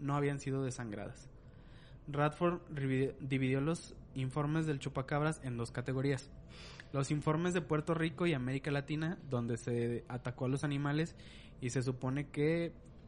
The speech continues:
principalmente perros y coyotes y otros mani-, mamíferos con sarna, a la que la gente llamaba chupacabras, des-, debido a su aspecto inusual, fueron los que extraían la sangre de los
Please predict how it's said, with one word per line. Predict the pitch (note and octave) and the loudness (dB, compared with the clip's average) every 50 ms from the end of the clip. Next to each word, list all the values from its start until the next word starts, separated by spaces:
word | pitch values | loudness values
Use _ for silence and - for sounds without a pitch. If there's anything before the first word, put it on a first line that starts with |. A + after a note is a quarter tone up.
| - - | -8 -4
principalmente | C#3 C3+ B2+ B2+ B2+ B2+ B2+ B2+ B2+ C#3 C#3 C#3 C#3+ B2+ - D#3 E3 F3 - - - - - - - - - - - - - - - - - | -2 -2 -2 -2 -2 -2 0 0 0 0 0 0 -2 0 0 0 0 -2 -6 -10 -16 -18 -18 -18 -18 -18 -18 -18 -18 -18 -16 -16 -16 -8 0
perros | - C3+ C3 C3+ C#3+ D3+ - - | 2 4 4 4 4 2 0 -2
y | |
coyotes | D#3+ - C#3+ C3+ D3 D3 C#3+ - D#3 E3 - - - - - - - - - - - - - - - - - - - - - - - - - | -2 0 2 2 2 2 2 0 -2 -2 -2 -6 -12 -16 -16 -16 -16 -18 -18 -18 -18 -18 -18 -18 -18 -16 -16 -16 -16 -16 -16 -16 -16 -12 -4
y | C3 B2+ | -2 -2
otros | B2 A#2 - C3+ B2+ | 0 0 0 0 0
mani-, | D3 C#3 C#3 C#3 D3 C#3+ - | 0 0 2 0 -2 -2 0
mamíferos | C#3 C3 B2+ C3 C3 C3 - D3+ C#3+ C#3 - | 0 2 2 2 2 2 0 0 -2 0 -2
con | - C3+ C3 | -4 -4 0
sarna, | - D3 C#3 C#3 C#3+ D#3+ E3 - - - - - - - - - | 0 0 0 0 -2 -4 -6 -8 -14 -18 -18 -18 -18 -18 -12 -6
a | - | -2
la | A#2+ B2 B2 | -2 -2 0
que | - A#2+ | 0 0
la | A#2+ A#2+ A#2 | -2 -2 -2
gente | - A#2+ A#2+ C3+ C3+ | -4 -4 -2 0 0
llamaba | C3+ C3 C3 C3 C3 C#3 C#3+ | 0 0 0 0 0 -2 -2
chupacabras, | - D3+ C#3+ - C#3 - - C#3+ C#3+ D3 D#3+ F3 - - - - - - | -4 -4 -4 -4 -4 -2 0 0 0 0 0 -2 -4 -8 -14 -18 -18 -12
des-, | - B2+ A#2+ A#2 - - - B2+ | -8 -6 -6 -6 -6 -6 -6 -4
debido | B2 A#2+ A#2+ B2 B2+ | -2 -2 -2 -2 -4
a | C3+ | -4
su | - - | -4 -6
aspecto | B2+ - - B2+ A#2+ - - - - D3 C#3 C#3 C#3 C#3 - | -8 -4 -4 -6 -6 -6 -10 -8 -4 -2 0 0 0 0 0
inusual, | C#3 C3+ C#3 C3+ C3+ D#3 D#3 D3+ D3 - - | 0 0 0 2 4 4 4 2 2 -2 -4
fueron | - C3 A#2+ A#2+ A#2+ | -2 0 0 0 -2
los | A#2+ A#2+ A#2 | -4 -6 -6
que | - - A2+ - - - - - - - - - - - - - - - - - - - - - - - | -8 -8 -8 -8 -8 -10 -14 -16 -18 -18 -18 -18 -18 -18 -18 -18 -18 -18 -18 -18 -18 -16 -16 -16 -10 -6
extraían | B2 B2+ - - - B2 A#2+ A#2+ A#2 A#2+ | -6 -6 -4 -2 0 0 2 2 0 0
la | B2 | 0
sangre | A#2+ B2+ B2 A#2+ A#2+ A#2+ A#2 | 0 -2 -2 0 0 0 0
de | A2+ | -2
los | A2 G#2+ G#2+ G#2 A2 - - - - - | -2 -4 -4 -6 -8 -8 -10 -14 -14 -14